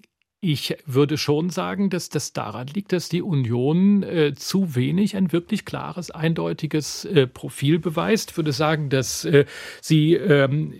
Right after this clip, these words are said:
äh, in der Kritik der Regierung, gerade im Bundestag, immer wieder sehr überzeugende Auftritte hat, insbesondere Friedrich Merz. Aber es gelingt der C D U bisher nicht, das Vertrauen auf sich zu ziehen,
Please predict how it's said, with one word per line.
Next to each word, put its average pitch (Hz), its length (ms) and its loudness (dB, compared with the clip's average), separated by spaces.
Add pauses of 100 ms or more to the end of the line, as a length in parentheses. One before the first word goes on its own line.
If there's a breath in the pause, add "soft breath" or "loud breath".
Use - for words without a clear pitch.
(160)
äh, 139 160 6
in 156 260 0
der 127 140 -2
Kritik - 600 -4
der 196 180 2
Regierung, 165 560 -2
gerade 160 340 -6
im 147 160 -2
Bundestag, 170 560 -2
immer 165 320 0
wieder 139 480 0
sehr 135 220 4
überzeugende 135 640 -2
Auftritte 170 560 -4
hat, 202 160 -4
insbesondere 143 640 0
Friedrich 131 400 -4
Merz. 113 360 -2 (440 loud breath)
Aber 156 320 2
es - 140 0
gelingt 170 340 4
der 175 100 -2
C 160 160 2
D 147 140 -2
U 156 160 0
bisher 131 500 -2
nicht, 196 500 2
das 151 120 -2
Vertrauen 147 520 -2
auf 165 280 -4
sich 196 200 -2
zu - 140 -4
ziehen, 185 540 4